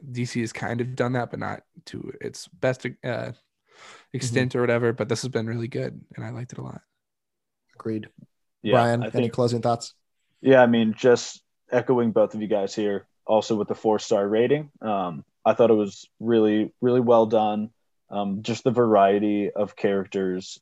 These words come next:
Speaker 3: throughout the entire thing was, I feel like you don't get a lot of that, um,
Speaker 2: Mm-hmm.
Speaker 3: especially with these, like, group superhero movies. Like,
Speaker 1: Mm-hmm.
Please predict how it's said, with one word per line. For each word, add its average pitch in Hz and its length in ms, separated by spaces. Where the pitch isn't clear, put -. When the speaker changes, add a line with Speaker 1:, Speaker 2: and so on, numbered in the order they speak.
Speaker 3:
throughout 104 320
the 110 100
entire 95 400
thing 90 380
was, 85 520
I 117 40
feel 123 180
like 117 140
you 123 100
don't 110 320
get 107 160
a 107 40
lot 113 200
of 123 100
that, 135 300
um, 104 260
Speaker 2:
Mm-hmm. 107 180
Speaker 3:
especially 110 380
with 101 280
these, 110 200
like, 98 180
group 104 380
superhero 107 600
movies. 104 420
Like, 98 120
Speaker 1:
Mm-hmm. 123 200